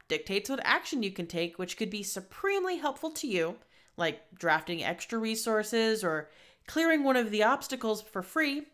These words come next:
or it could give a disadvantage to your opponent, like forcing them to complete their obstacles in a specific order, or knocking their hand size down by one.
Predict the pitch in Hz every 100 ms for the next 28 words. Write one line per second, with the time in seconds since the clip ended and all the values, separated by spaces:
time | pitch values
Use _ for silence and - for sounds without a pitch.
0 | _ _ _ _ _ _ - - 370 381
1 | 370 294 302 311 320 294 302 233 233 247
2 | 254 - 240 226 226 214 220 185 - 156
3 | 151 - - 190 185 220 190 185 190 190
4 | 185 - 170 202 190 190 175 170 175 -
5 | 196 190 185 175 165 156 - 170 165 160
6 | 156 156 165 226 247 262 262 - - _
7 | _ 208 233 254 262 - 180 185 185 214
8 | 240 240 240 226 196 196 214 214 196 175
9 | 165 170 175 170 196 180 165